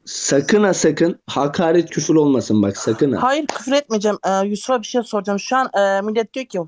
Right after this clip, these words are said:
Speaker 2: yani şu an chat okuyorum ama cevap vermiyorum zaten.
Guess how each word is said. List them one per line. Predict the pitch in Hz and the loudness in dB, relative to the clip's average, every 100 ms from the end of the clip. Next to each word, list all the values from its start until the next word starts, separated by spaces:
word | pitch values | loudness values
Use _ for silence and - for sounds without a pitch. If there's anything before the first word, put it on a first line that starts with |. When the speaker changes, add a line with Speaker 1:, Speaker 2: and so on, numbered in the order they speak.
| _ | _
Speaker 2:
yani | 180 180 185 | -4 -2 -4
şu | - | -4
an | 208 202 | -4 -2
chat | 208 208 | -6 -6
okuyorum | 202 220 226 | -4 -4 -2
ama | 226 175 | -2 -2
cevap | 190 190 - | -2 -2 -2
vermiyorum | 190 190 175 165 | -2 -2 -4 -8
zaten. | 160 147 160 214 | -4 -4 -2 -6